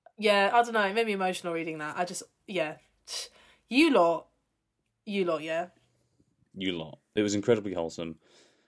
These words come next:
Speaker 2: uh, incredibly beautiful as always. We do have the best listeners in the world.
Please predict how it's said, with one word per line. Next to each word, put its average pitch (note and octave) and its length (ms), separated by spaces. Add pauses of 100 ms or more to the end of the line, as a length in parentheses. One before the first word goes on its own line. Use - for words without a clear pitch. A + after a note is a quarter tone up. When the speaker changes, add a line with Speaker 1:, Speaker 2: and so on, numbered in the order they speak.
(260)
Speaker 2:
uh, F2 240
incredibly F#2 440
beautiful D2+ 320
as D2 100
always. D2 320
We D#2+ 60
do D#2 120
have D2+ 260 (400)
the F#2+ 120
best E2+ 280
listeners - 320
in - 80
the - 80
world. - 260